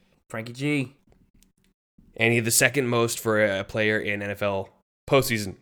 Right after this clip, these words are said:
Speaker 2: postseason history. So, hey, look, Raheem Mostert, high five, man. Play of the game. Player of the game, excuse me.
Speaker 1: Yeah.
Speaker 2: So, let's go, let's, let's jump to the play of the game. What was it for you?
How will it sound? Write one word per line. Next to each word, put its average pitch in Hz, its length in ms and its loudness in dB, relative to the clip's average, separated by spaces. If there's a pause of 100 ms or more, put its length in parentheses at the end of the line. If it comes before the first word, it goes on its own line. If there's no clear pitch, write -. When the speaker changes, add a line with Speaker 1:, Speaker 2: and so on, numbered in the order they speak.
(260)
Speaker 2:
postseason 110 360 -2
history. - 320 -10 (1600)
So, 160 240 2
hey, - 260 0
look, 180 320 -6
Raheem 160 220 4
Mostert, 170 380 4 (640)
high 143 180 0
five, 139 300 6
man. 113 260 0 (100)
Play 120 160 0
of 117 80 2
the 113 60 0
game. 101 240 -2 (400)
Player 127 340 4
of 107 100 4
the 104 60 -4
game, 90 140 -10
excuse 98 240 -12
me. 90 180 -10
Speaker 1:
Yeah. 104 360 -8
Speaker 2:
So, 123 280 4
let's 117 300 -4
go, 156 140 -6
let's, 160 120 -4
let's 156 180 -6
jump 156 180 -6
to 151 100 -8
the 120 180 0
play 127 200 0
of 101 40 -4
the 92 60 -10
game. 90 160 -14 (840)
What 139 180 0
was 135 100 -4
it 123 80 -4
for 127 80 -4
you? 98 200 -6